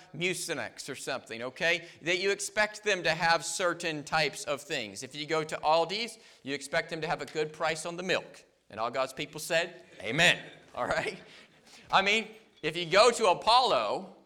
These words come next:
we used to think that was a good place to get cheap gas. Think again. Um,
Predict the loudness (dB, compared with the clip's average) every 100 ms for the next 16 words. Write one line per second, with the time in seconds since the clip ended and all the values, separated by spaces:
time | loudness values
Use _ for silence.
0 | _ _ _ _ _ -2 2 4 2 -2
1 | -2 -4 0 0 0 -2 -2 0 0 -2
2 | -2 -2 -2 -4 -6 2 4 4 2 -6
3 | -14 -20 _ _ _ _ _ _ _ _
4 | _ _ -6 -4 -2 -2 -2 -6 -18 -20
5 | -8 0 4 4 4 2 -2